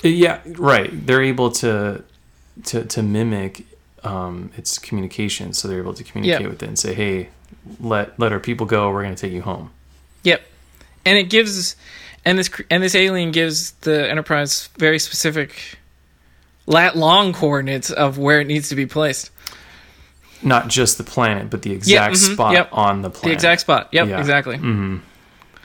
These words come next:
Speaker 1: Um, so I liked that. I liked the sentiment of this thing, you know,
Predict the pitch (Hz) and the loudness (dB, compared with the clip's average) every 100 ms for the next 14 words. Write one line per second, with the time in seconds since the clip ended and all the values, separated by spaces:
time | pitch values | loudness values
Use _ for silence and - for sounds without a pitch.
0 | - - - - - - 123 113 120 - | -20 -20 -20 -20 -10 -2 0 2 0 0
1 | 147 143 175 175 117 104 - 120 151 165 | 0 2 0 0 0 0 2 2 2 -2
2 | - 156 127 - 127 127 123 113 110 110 | -4 -2 0 0 -2 -4 -4 -4 -4 -6
3 | 113 101 - - 117 104 104 104 - _ | -2 -2 -4 -4 -4 -4 -6 -10 -12 _
4 | _ _ _ _ 131 131 110 104 - | _ _ _ _ -4 -2 0 -2 -4